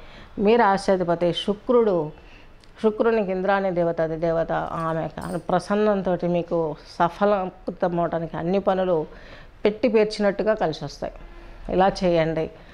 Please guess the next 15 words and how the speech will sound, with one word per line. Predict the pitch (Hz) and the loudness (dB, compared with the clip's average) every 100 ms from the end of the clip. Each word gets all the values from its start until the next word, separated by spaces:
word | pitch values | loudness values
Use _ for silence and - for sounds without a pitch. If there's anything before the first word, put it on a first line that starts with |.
| - - - | -20 -20 -10
ఇకపోతే | - 320 - 226 233 214 | -4 0 2 4 4 4
మీకు | 175 165 160 | 2 0 0
ఉదర | 160 175 226 | 2 4 4
సంబంధమైనటువంటి, | 226 240 196 214 208 196 190 185 180 175 175 170 - - | 2 0 -2 -2 -2 -2 -2 -4 -2 -2 -2 -4 -8 -10
ఆ, | 170 165 156 175 | -4 -2 0 -2
అసిడిటీ, | 180 233 226 214 220 | 2 2 4 2 2
వీటికి | 190 196 202 202 | 2 0 0 -2
సంబంధించినటువంటి | 185 196 202 202 190 185 175 165 170 151 | -2 0 0 0 -2 -2 -2 0 0 0
అనారోగ్యం | 156 180 185 180 175 | 2 4 4 2 0
ఏదైనా | 165 170 180 175 | 2 2 4 2
ఉందనిపిస్తే | 165 175 170 151 151 - 151 147 - - - - - | 2 2 2 -2 -6 -2 -2 -2 -4 -14 -20 -20 -8
చక్కగా | - 180 202 202 196 | 0 2 4 4 2
పృథ్వీ | 196 240 220 269 | 2 2 4 2
ముద్ర | 254 208 185 165 | 4 2 0 -2
వేసేయండి. | 156 151 160 151 151 160 196 | -2 -4 -4 -2 -2 -2 -4